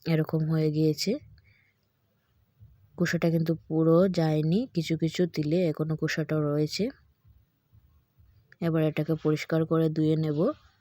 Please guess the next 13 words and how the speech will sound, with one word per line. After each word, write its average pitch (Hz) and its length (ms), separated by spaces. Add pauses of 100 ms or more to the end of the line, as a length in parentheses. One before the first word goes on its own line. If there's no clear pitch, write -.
(2500)
তিন 175 200
থেকে 170 240
চারবার 160 420
জল 160 280
পাল্টে 160 320
পাল্টে 160 320
তেলটাকে 160 480
ধুয়ে 165 260
নেব। 160 180 (800)
এই 165 100
যে 160 140
তেলটা 156 580
আমার 160 220